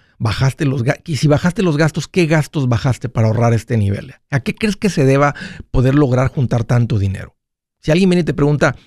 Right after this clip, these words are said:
"¿Cómo podría duplicar lo que tú hiciste?", ¿qué le dirías?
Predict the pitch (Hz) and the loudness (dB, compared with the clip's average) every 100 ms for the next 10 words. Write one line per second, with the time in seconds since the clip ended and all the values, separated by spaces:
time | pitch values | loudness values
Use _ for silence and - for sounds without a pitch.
0 | _ _ _ - 196 196 165 147 156 143 | _ _ _ 0 0 2 2 4 4 2
1 | - 123 143 135 135 127 107 127 - 123 | 0 -2 0 0 0 -2 0 -2 0 -4
2 | - 104 - 131 117 101 - | -4 -6 -2 0 0 -2 -10